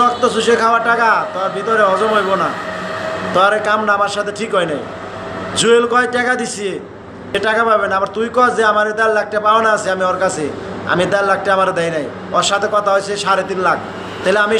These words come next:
চার লাখ সত্তর হাজার টাকা তোদের দিয়া চার লাখ সত্তর হাজার টাকা আমার দেওয়া কি অপরাধ? আর না আমার ভুল হয়েছে? আর তোরা কত লস হয়েছে? আমি টাকা দিছি, টাকা দিয়ে বিদেশ গেছি। আমার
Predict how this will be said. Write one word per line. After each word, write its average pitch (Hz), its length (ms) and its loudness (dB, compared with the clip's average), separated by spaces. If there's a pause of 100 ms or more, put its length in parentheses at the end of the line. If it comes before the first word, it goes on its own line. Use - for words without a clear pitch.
চার 226 240 0
লাখ 226 140 0
সত্তর 233 280 -2
হাজার 233 220 0
টাকা 240 220 0
তোদের 226 300 2
দিয়া 247 200 2 (1400)
চার 202 300 2 (120)
লাখ 220 120 2 (100)
সত্তর 226 360 2
হাজার 226 280 2
টাকা 220 200 0
আমার 208 220 4
দেওয়া 220 200 6
কি 208 120 -2
অপরাধ? 220 500 2 (240)
আর 175 140 -6
না 202 80 2 (100)
আমার 208 160 4
ভুল 202 200 -4
হয়েছে? 185 300 -4 (960)
আর 196 160 2
তোরা 214 240 4
কত 220 140 -2 (160)
লস 190 180 0
হয়েছে? 160 220 -6 (120)
আমি 175 200 -4
টাকা 202 160 4
দিছি, 165 260 -6 (360)
টাকা 180 240 2
দিয়ে 185 160 2
বিদেশ 185 260 -2
গেছি। 135 260 -6 (680)
আমার 156 160 2